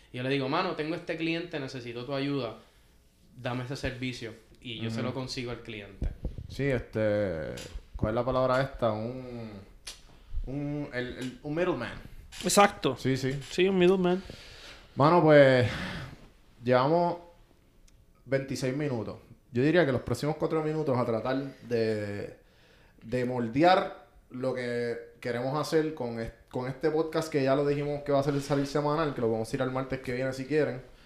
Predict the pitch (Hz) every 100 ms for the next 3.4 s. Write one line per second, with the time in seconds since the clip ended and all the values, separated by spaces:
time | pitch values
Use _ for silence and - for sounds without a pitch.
0 | - - - 113 113 117 127 135 131 127
1 | 131 131 123 131 165 160 135 135 - -
2 | - - - 127 147 147 147 143 135 131
3 | 127 123 104